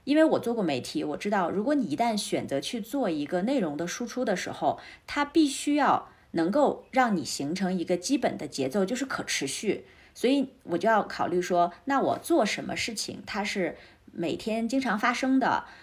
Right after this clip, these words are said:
可以形成内容的，然后我可以去控制它的内容量，让我形成一个持续输出的。如果比如说你想做旅行博主，那显然是不可以的，对吧？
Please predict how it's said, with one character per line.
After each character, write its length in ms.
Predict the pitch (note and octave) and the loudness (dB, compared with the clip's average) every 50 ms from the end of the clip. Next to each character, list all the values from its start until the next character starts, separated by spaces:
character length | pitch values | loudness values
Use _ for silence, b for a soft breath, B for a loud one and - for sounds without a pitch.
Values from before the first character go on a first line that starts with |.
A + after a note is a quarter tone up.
| B B B | B B B
可 120 | - A#3+ | -2 0
以 120 | C4 C4+ G3+ | 0 0 0
形 200 | - - E3+ F#3+ | 0 -2 -2 0
成 240 | G3 G3+ F#3 G3 | 0 0 0 0
内 160 | A#3+ C#4+ D4+ A#3+ | 0 2 2 2
容 240 | F3+ D#3 - - | 2 0 0 -2
的， 220 | - - - - - b b b b b b b - | -4 -4 -4 -4 -6 b b b b b b b -8
然 160 | - D#3+ E3+ | -6 -4 -4
后 420 | F#3+ - B3 A3 G3 F#3 E3 - - | 0 2 4 4 4 4 2 2 0
我 80 | E3+ E3 | -4 -2
可 120 | - A3 | -2 -2
以 120 | B3 B3 G3 | -2 -2 0
去 160 | - - F#3+ | 0 -2 -2
控 340 | G3 - - - D#4+ C#4 G#3 | -2 -2 0 2 2 2 2
制 140 | - C3+ | 0 -4
它 180 | - - - F3 | -4 -4 -4 -2
的 160 | E3+ F3+ E3 | 0 0 0
内 160 | E3+ G#3+ B3 | 0 0 0
容 180 | G#3+ E3 D3+ E3+ | 0 0 0 0
量， 300 | G#3 C#4 B3+ G#3 - - - - - | 0 0 0 -2 -4 -8 -14 -4 0
让 200 | B3+ A#3+ A3+ F#3+ | 2 2 4 2
我 160 | C#3+ B2 - | 0 -2 -4
形 220 | - - - F3+ | -4 -4 -2 -2
成 100 | F#3 A3 | -2 0
一 60 | G#3+ G3+ | -2 -2
个 60 | A3+ | -2
持 160 | - - E3+ | -2 -4 -4
续 100 | F3+ A3 | -4 -4
输 180 | G3+ - G#3 A3+ | -4 -4 -6 -6
出 160 | G#3 - B3 | -6 -6 -4
的。 160 | - - - - - B B B B B B - - - - - _ | -4 -4 -4 -6 -12 B B B B B B -12 -12 -12 -16 -10 _
如 120 | - A3 | 0 8
果 100 | B3 C4+ | 8 10
比 100 | A3 G3+ | 10 10
如 60 | F#3 F#3 | 8 8
说 100 | A#3 A#3+ | 8 6
你 80 | A3+ | 4
想 200 | A3+ A#3+ F3+ D3+ | 4 4 2 4
做 200 | E3+ G3+ F#3+ - - | 6 6 6 6 4
旅 140 | - F#3+ F3+ | 4 2 4
行 200 | F3+ - F3+ G#3 | 4 4 2 4
博 140 | G3 F3+ E3 | 4 4 4
主， 180 | E3 F3+ F#3+ - | 4 2 0 2
那 80 | F#3+ B3 | 2 2
显 180 | B3+ - A3+ F3+ | 4 6 4 4
然 160 | D3 C#3+ D3 | 4 2 0
是 120 | - A3+ | 0 0
不 120 | G3+ G#3 G#3 | 0 0 2
可 160 | - F#3+ D#3+ | 2 4 6
以 100 | E3+ - | 6 4
的， 160 | - - - - | 4 0 0 2
对 100 | F#3+ F3+ | 4 4
吧？ 260 | E3+ G3 - - | 6 4 4 2